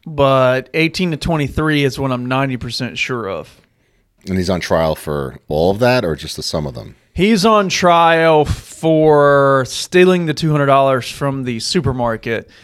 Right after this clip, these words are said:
Speaker 2: In
Speaker 1: And
Speaker 2: Mexico?
Speaker 1: Yes, Cancun, because he was also on vacation there. So when he was on vacation, he was working with the Mexican drug cartel. And he went to a supermarket,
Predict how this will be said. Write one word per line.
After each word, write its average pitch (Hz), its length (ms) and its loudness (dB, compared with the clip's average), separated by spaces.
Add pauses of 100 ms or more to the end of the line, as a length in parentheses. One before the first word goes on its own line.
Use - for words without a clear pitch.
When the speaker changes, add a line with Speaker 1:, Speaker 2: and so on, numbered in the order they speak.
(220)
Speaker 2:
In 92 60 0
Speaker 1:
And 90 140 4
Speaker 2:
Mexico? 139 420 0 (260)
Speaker 1:
Yes, 143 720 0
Cancun, 135 640 -2 (340)
because 131 320 -2
he 143 80 -2
was 131 160 -2
also 139 720 0
on 131 300 -4
vacation 120 720 -4
there. 117 340 -4 (800)
So 131 180 0
when 127 140 2
he - 20 0
was 123 140 -2
on 120 120 -2
vacation, 135 520 0
he 131 100 -2
was 123 160 -4
working 123 400 -4
with 135 440 0
the 131 80 -8
Mexican 123 420 -8
drug 117 240 -6
cartel. 107 580 -6 (920)
And 113 480 -2
he 131 120 -4
went 131 160 -2
to 131 80 -6
a 120 40 -6
supermarket, 120 840 -4